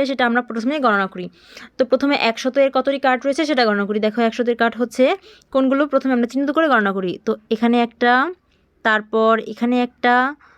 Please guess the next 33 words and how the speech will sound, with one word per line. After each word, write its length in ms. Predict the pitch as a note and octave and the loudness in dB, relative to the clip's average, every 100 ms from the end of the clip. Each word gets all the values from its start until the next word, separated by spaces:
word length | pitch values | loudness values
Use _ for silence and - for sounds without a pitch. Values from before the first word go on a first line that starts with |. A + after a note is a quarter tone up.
| _ - | _ -4
তারপরে 320 | A3 G#3+ A3+ A3+ | -4 0 2 2
এখানে 280 | A3+ A#3+ A#3+ A#3+ | 2 0 0 -2
একটা, 280 | _ B3 A#3+ A#3+ - G#3+ | _ 0 2 2 0 0
আর 180 | G#3 G#3+ G#3+ G#3+ | 2 0 -2 -6
কোথায় 280 | G#3+ A3 A3 | -4 -2 -2
আছে 160 | G#3+ A3 | -2 -2
দেখো 220 | G#3 G#3+ | -2 0
এই 80 | G#3 | -2
যে 60 | - | -2
এখানে 220 | - A3+ A3+ A3+ | -4 0 0 -2
একটা 180 | - A3+ | -2 -2
আছে, 220 | A3+ A#3+ A#3+ B3+ - - - - - | -2 -2 -2 -2 -8 -20 -20 -20 -6
তারপর 280 | A3 G#3+ G#3+ | -2 -2 0
আর 120 | A3 G#3+ | -2 -2
কোথায় 240 | G#3+ A3+ A#3 | -4 0 0
আছে 200 | A3+ A#3 A3+ | 0 -2 -2
খেয়াল 200 | A3 G#3 | -2 -4
করি, 220 | G#3 G#3+ A3 G#3 | -2 0 0 0
আর 80 | G3+ G3+ | -4 -4
কোথায়, 240 | G#3 A3+ A3+ | -4 -2 0
এই 60 | A3 | 0
যে 100 | - | -2
এখানে 220 | - A3 A3 | -2 0 0
একটা, 220 | G#3+ - A3+ A#3+ | -2 -2 -2 0
তো 80 | A#3 | -2
এটাকেও 400 | G#3+ G#3+ G#3+ A3+ A3+ | -2 -2 2 2 2
চিহ্নিত 280 | A3+ A3 G#3+ A3 | -2 -2 -2 -2
করি। 180 | A3 C4+ F#4+ _ - - - _ - | -2 -2 -6 _ -20 -20 -20 _ -2
তারপর 300 | G#3+ G#3+ G#3+ | -2 0 -2
আর 100 | G#3+ G#3+ | -2 -2
কোথায় 260 | G#3+ A3 A3 | -2 0 0
আছে, 240 | G#3+ - A3+ B3 D4+ _ F4 | -2 -2 0 0 -4 _ -6
উম, 440 | G#3+ G#3+ G#3+ G#3+ | -2 0 2 0